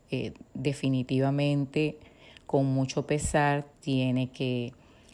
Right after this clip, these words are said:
sufrir los estragos de lo que implica no volver a ver a ese miembro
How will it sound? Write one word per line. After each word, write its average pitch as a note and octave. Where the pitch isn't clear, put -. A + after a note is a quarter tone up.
sufrir D3
los D3
estragos C3
de C#3+
lo C#3+
que D#3
implica D3
no C#3
volver C3+
a C#3
ver C#3
a C#3
ese C3
miembro C3+